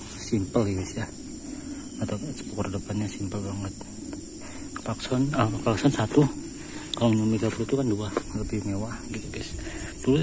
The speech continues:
rencar juga saya pengen ngambil ini, tapi saya lebih suka desain dari New Mega Pro. Apalagi waktu itu keluar warna putih, itu du-, keren banget menurut gua.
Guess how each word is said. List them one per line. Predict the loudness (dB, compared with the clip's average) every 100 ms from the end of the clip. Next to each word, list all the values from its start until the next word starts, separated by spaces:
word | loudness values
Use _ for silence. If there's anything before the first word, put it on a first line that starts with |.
| 2
rencar | 0 2
juga | 8 8 8
saya | 4 4
pengen | 4 4 6
ngambil | 6 6 4
ini, | 2
tapi | 2 -2 -4 -8 -14 -6
saya | 0 2
lebih | 2 2 2 0
suka | -2 -2
desain | -2 0 2
dari | 2 2 2
New |
Mega | 2 2 2 0
Pro. | 0 -2 -2 -6 -8 -8 -8 -8
Apalagi | -2 0 2
waktu | 0
itu | 0 -2 -2
keluar | -2 0 0
warna | 0 -2
putih, | -4 -2 -4 -4
itu | -4
du-, | -2 -2 -4 -6 -4 -4 -6 -4 0
keren | 4 6
banget | 6 6 4 4
menurut | 4 2
gua. | -2